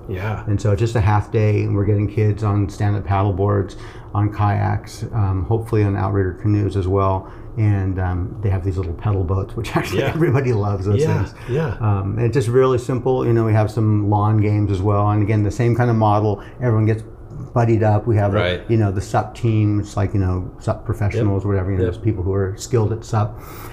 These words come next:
Speaker 2: and people skilled at kayak, and just take the kids out for, you know, a few minutes and bring 'em back.
Speaker 1: Yeah.
Speaker 2: And, you know, they get to paddle, and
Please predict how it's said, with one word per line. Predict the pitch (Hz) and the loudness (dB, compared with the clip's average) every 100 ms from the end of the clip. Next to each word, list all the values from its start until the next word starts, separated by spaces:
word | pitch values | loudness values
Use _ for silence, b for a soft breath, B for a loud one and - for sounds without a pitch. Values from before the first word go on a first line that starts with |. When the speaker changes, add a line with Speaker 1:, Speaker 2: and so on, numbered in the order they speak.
| B 117 | B 0
Speaker 2:
and | 113 110 110 | 2 2 2
people | 110 101 | 0 0
skilled | - 104 101 | -2 0 0
at | - | 0
kayak, | 107 104 95 95 - | 0 0 0 -2 -4
and | 113 101 95 | -2 0 2
just | 104 - - - - | 0 -2 -10 -12 -2
take | 113 | -2
the | 110 | 0
kids | 117 117 110 | 0 0 2
out | 110 110 - | 0 0 -4
for, | 120 110 110 110 | -2 2 2 2
you | 113 | 0
know, | 107 110 107 | 0 -2 -4
a | |
few | 104 123 | -2 0
minutes | 113 110 117 117 - B B B | 2 0 -2 -6 -14 B B B
and | 117 113 | 0 2
bring | 104 110 | 2 2
'em | 101 | 2
back. | 107 110 | 2 2
Speaker 1:
Yeah. | 110 110 | 2 0
Speaker 2:
And, | |
you | 117 | 2
know, | 104 | 0
they | 104 | 0
get | 113 | -2
to | - | -4
paddle, | - 107 107 104 107 | -2 2 2 2 2
and | 104 | 0